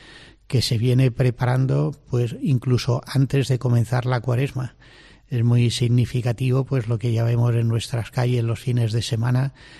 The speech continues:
las convocatorias, eh, de, para los costaleros, las igualadas, eh, ya los en-, ensayos, pues, con los, mm, con, con lo que puede ser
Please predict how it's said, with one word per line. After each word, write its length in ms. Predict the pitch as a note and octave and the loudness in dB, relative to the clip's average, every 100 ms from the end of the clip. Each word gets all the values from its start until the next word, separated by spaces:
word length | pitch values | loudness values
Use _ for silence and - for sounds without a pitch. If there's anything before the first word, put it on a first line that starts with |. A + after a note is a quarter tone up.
| - _ | -20 _
las 260 | A#2+ A#2 - | -4 -2 0
convocatorias, 1040 | B2 A#2 A#2+ A#2+ B2+ B2 B2 A#2+ A#2 A2+ - - - | 2 2 2 0 0 0 2 0 -2 -6 -14 -20 -10
eh, 200 | C3 A#2+ | -4 -2
de, 320 | A2+ A#2 A#2 | 0 -2 -2
para 580 | A2 B2 A#2 A#2 A#2 G#2 - - | -4 -4 -2 -2 -4 -8 -16 -10
los 200 | C3+ A2 | -4 -4
costaleros, 720 | - A#2 - G#2+ C3+ B2 C3 B2+ | -2 -2 -2 0 2 2 0 0
las 200 | A#2+ A2+ | 0 2
igualadas, 760 | A2+ A2 A2+ B2+ C3 C3 A#2 - - - - | 2 2 2 4 4 2 -2 -10 -20 -14 -6
eh, 160 | A#2 | -4
ya 260 | A2+ A#2 A#2+ | 0 0 2
los 280 | A#2+ A#2+ A#2 | 2 2 2
en-, 360 | F#3 C3 C3+ - | 2 0 0 2
ensayos, 760 | B2+ A2+ C3 C3 B2 A#2+ A#2 - - - - - | 2 2 2 2 2 2 -2 -8 -20 -20 -20 -6
pues, 260 | A#2+ A2+ | 0 0
con 300 | - A#2 A#2+ | 0 0 2
los, 480 | A#2 A#2 A#2 A2+ - - - - - | 2 2 0 -2 -6 -18 -20 -20 -4
mm, 480 | B2+ A#2+ A#2+ B2 C#3 - - - - - | 0 2 0 -2 -8 -12 -20 -20 -20 -6
con, 160 | C3+ A2+ | -4 -2
con 200 | B2+ A#2 | -2 -2
lo 120 | A2+ | -2
que 280 | B2 A#2+ A#2+ | -2 -4 -6
puede 380 | - C3+ B2 | -4 -2 0
ser 360 | A2+ C3+ B2 A#2 | 0 0 0 -4